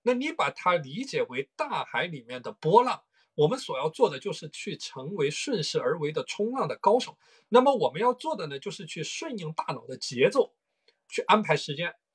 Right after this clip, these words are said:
这样才能够最大限度的去利用你的专注力高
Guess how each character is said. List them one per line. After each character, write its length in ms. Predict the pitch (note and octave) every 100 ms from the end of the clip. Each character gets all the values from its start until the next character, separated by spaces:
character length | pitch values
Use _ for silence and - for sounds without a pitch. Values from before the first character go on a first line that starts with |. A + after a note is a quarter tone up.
| _ _
这 160 | - G4+
样 100 | G3
才 220 | - C3
能 160 | C3
够 140 | B2+ C3+
最 240 | - B3+
大 160 | - -
限 280 | - A3 D3+
度 140 | B2+
的 100 | A2+
去 180 | - C#3+
利 200 | D#3+ C#4+
用 240 | C3 A#2+
你 160 | A#2 G#2
的 140 | A2
专 280 | - G3 G3+
注 160 | A3 F#3
力 200 | D3 -
高 200 | - -